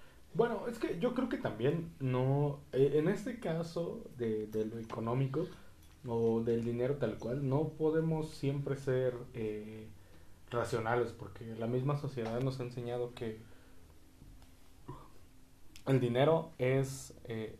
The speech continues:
de primera mano para todos. Por ejemplo, sin dinero, pues, no compras ropa, comida,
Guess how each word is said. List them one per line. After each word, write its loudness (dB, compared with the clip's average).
de 2
primera 2
mano 4
para -12
todos. 0
Por 10
ejemplo, 2
sin -2
dinero, 4
pues, -2
no -2
compras 0
ropa, 6
comida, 2